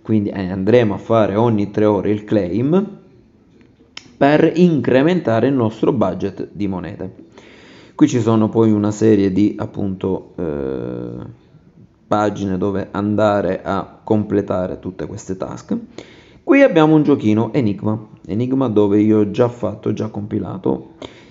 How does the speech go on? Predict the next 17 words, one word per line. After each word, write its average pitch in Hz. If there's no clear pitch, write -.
Questo 110
modo 107
qua, 110
questo 117
gioco 110
lo 101
possiamo 104
fare, 101
possiamo, 107
mm, 92
partecipare 92
tutti. -
Vi 120
darò 117
io 110
la 95
combinazione, 98